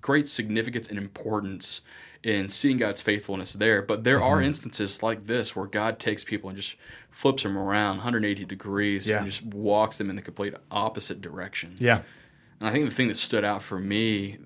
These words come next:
Speaker 1: um, this week is, you know, that, that God was preparing Paul. He was also preparing Paul for suffering too. Like, his
Speaker 2: Yeah.
Speaker 1: life,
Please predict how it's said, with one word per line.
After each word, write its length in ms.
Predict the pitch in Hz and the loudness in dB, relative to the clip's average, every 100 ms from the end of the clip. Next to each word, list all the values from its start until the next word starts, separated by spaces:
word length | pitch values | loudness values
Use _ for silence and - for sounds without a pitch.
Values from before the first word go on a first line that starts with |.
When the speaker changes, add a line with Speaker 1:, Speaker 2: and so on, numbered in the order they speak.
| 98 | -10
Speaker 1:
um, 320 | 101 98 92 | -8 -6 -4
this 200 | 98 - | -6 -4
week 300 | 98 98 95 110 | -2 -4 -4 0
is, 440 | 101 101 101 - - - - - - - - | 2 2 -2 -6 -8 -20 -20 -20 -20 -20 -6
you 120 | 123 | -2
know, 120 | 98 107 117 | -2 -2 2
that, 280 | 117 107 - _ - - _ - - | 4 2 -2 _ -20 -20 _ -20 0
that 100 | 117 110 | 2 4
God 260 | 123 139 | 4 4
was 200 | 117 107 - | 2 0 -2
preparing 840 | - 101 - 127 123 127 113 101 | -8 -8 -2 2 4 4 2 -2
Paul. 680 | - - 107 104 101 98 - - _ _ _ _ _ _ _ | -6 2 6 6 6 2 -2 -20 _ _ _ _ _ _ _
He 60 | 95 | -10
was 120 | 95 | -2
also 240 | 107 131 135 | 0 0 -4
preparing 440 | 120 123 123 110 | -6 0 2 2
Paul 260 | 110 123 117 | 0 -4 -4
for 120 | 110 | -4
suffering 520 | - 185 - 90 87 | -4 -6 -6 -10 -10
too. 240 | - 139 95 | -4 -4 -2
Like, 240 | 98 98 | -6 -6
his 240 | 120 117 107 | -2 -2 2
Speaker 2:
Yeah. 140 | 104 | 4
Speaker 1:
life, 240 | 120 - | 2 -2